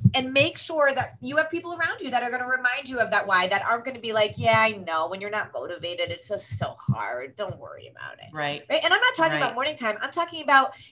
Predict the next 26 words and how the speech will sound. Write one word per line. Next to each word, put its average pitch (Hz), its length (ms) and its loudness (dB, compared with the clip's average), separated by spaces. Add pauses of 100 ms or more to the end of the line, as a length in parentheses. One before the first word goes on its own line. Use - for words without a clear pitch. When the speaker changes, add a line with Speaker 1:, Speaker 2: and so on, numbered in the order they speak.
(220)
Speaker 1:
getting 311 260 8
to 302 100 0
the 285 80 0
grocery 269 340 4
store 147 460 -2
or 214 500 8 (420)
eating 320 240 4
your 311 120 -2
P 285 240 -2
F 269 100 0
C 269 260 -6
meals, 269 360 -2
like, 220 100 -8
whatever 277 720 2
it 277 200 -2
is 240 340 0
that 240 160 -4
you're 226 120 0
not 220 300 6
motivated 214 460 0
to 233 80 -8
do, 247 100 -6
going 247 380 2
to 277 100 -2
the 233 140 -2
gym, 196 340 2